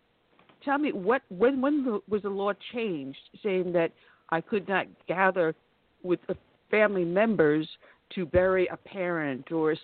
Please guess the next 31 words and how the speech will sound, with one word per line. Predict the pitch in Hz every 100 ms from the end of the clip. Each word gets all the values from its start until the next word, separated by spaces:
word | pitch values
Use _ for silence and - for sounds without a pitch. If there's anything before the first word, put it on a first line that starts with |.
| -
sibling | 196 165 156 143
or | 143 165
a | 175 - -
child? | 208 208 156 120 - _ _ _ _ _ _ _ - -
You | 214
know, | 190 - - _ _
when | 202 254 359
did | 320 247
you | 240
tell | 226 254 254
us | 190
that | - -
we | 220
couldn't | - 226 220
even, | 196 185
uh, | 165 165 - - -
ha-, | 214 - -
the | 185
Jewish | - 294 359 208 -
community, | 170 131 110
no | 151 240 370
other | 403 -
community, | 339 359 320 151 -
but | 214 -
only | 294 339 294
the | 208 -
Jewish | 311 262 -
community | 160 151 131 - -
cannot | 180 156 139 -
do | 139
this? | - -